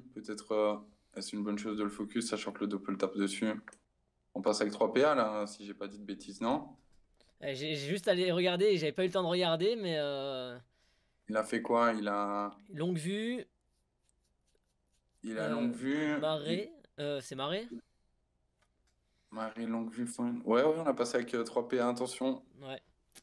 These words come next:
Speaker 2: Pas optimisé alors qu'on pourrait faire quelque chose en plus, ça, ça coûte rien. Allez, l'attaque qui, qui isole ce Zobal.
Speaker 1: Je pense qu'il a un peu trop réflé-, réfléchi à son placement final. Ici, normalement, les cas des, des tacles, hein, à mon avis, avec trois bluffs. Normalement,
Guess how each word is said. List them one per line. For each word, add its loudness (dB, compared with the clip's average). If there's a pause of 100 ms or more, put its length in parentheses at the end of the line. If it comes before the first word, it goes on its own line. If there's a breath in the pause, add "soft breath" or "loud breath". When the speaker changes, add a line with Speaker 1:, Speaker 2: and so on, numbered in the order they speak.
(160)
Speaker 2:
Pas 0
optimisé 0
alors 2
qu'on -8
pourrait -6
faire -8
quelque -8
chose -6
en -6
plus, -8
ça, -6
ça -6
coûte -8
rien. 0
Allez, 4
l'attaque 4
qui, -4 (160)
qui -4
isole 2
ce -2
Zobal. 4 (920 loud breath)
Speaker 1:
Je -18
pense 2
qu'il 2
a 6
un 6
peu 4
trop 4
réflé-, 4
réfléchi -2
à 4
son -2
placement 0
final. 0 (340 loud breath)
Ici, 0
normalement, 4
les -2
cas -2
des, -6
des -6
tacles, -4
hein, -4
à -4
mon -6
avis, -6
avec -6
trois -6
bluffs. -2 (720)
Normalement, -4